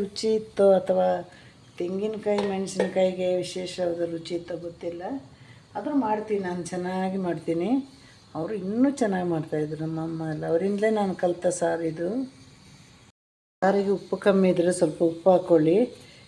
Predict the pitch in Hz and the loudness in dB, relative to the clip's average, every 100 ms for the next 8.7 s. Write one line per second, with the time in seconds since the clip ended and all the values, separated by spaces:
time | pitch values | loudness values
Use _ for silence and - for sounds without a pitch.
0 | - 165 170 165 170 - 202 185 180 185 | -12 -6 -6 -4 -2 2 4 4 4 4
1 | 185 185 214 165 156 - - - 226 196 | 4 6 6 6 4 -2 -10 -2 0 2
2 | 180 180 180 185 175 170 170 160 - - | 0 0 -4 2 2 2 0 0 -4 -2
3 | 175 185 180 170 165 170 175 170 170 170 | 0 2 2 2 0 0 0 -2 -4 -8
4 | - 175 175 175 165 165 - 170 160 147 | -6 -4 -4 -4 -4 -4 -4 -4 -2 -6
5 | - 180 214 - - - - - 175 208 | -6 -8 -8 -12 -20 -20 -20 -10 -4 -2
6 | 214 220 208 196 190 196 170 170 196 202 | 2 2 4 2 2 4 4 2 0 -2
7 | - 175 180 208 202 180 170 170 175 170 | -2 2 4 4 2 2 2 4 2 0
8 | 170 - 196 - 175 180 | -4 -6 -6 0 2 2